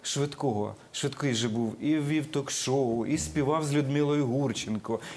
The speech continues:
і перекидався, все, що хочеш. Поваги це багато не викликало. Мені здається, що цей номер, е, мав би бути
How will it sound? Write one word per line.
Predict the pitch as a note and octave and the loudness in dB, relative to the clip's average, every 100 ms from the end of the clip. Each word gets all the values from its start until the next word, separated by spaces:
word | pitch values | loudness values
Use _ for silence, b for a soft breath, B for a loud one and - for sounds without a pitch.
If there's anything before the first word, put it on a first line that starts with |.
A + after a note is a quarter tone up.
| - | -6
і | |
перекидався, | C3 D#3 D3+ D3 D3 C#3+ D#3 D3 D3 | -2 2 2 4 4 4 2 2 -2
все, | - - G3 | -2 0 0
що | G3 F3 | 0 -2
хочеш. | - B2 A2 A2+ - B B B - - | -2 -4 -2 -4 -6 B B B -20 -4
Поваги | D3+ C#3 A#2 C#3+ G3 F#3+ | 2 4 4 4 4 2
це | C#3+ - B2 G#2+ F#2+ A2+ - - - - - - - | 0 -2 0 0 -2 -10 -20 -20 -20 -20 -20 -20 -10
багато | B2 C3 B2 A#2 - B2 | 0 0 2 0 0 2
не | C#3+ | 2
викликало. | D#3 D#3+ D#3 A#2 G#2 G#2+ G2 F#2 B B B B | 2 2 2 -2 -2 -4 -4 -8 B B B B
Мені | C3+ C#3+ | -2 -2
здається, | B2+ C#3 - | 0 0 0
що | A#2+ - | -2 -4
цей | A2 C3+ B2 | -2 0 2
номер, | C3 E3 G3 D3+ B B B B - - | 2 2 2 0 B B B B -14 -6
е, | A2 A2 G#2 G2+ F#2+ F#2 | -2 -2 -2 -4 -4 -4
мав | B2+ C#3+ A#2+ | 0 0 2
би | A#2 | 0
бути | A2 A2+ - A#2 A#2 A#2 | 0 -2 -2 -2 0 -2